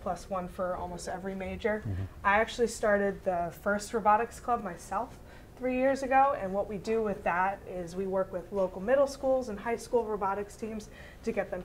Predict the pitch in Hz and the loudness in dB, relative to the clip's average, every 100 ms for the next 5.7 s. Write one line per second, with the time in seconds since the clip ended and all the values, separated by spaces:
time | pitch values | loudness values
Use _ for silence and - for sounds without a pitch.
0 | - 214 208 208 196 196 185 - 170 214 | -2 -2 -2 -2 0 0 -2 -4 0 0
1 | 220 220 185 170 196 - 185 - 185 160 | 0 -2 -4 -6 -10 -10 -10 -8 -8 -8
2 | 160 156 - - - - 240 226 - 262 | -12 -14 -14 -16 -16 -6 0 0 4 6
3 | 320 285 240 240 226 196 196 196 208 - | 6 6 4 4 2 4 4 4 2 0
4 | 208 196 202 226 208 214 196 - - 254 | -4 -2 -2 0 0 0 -2 -2 6 8
5 | 285 285 254 233 233 226 | 8 6 6 6 6 2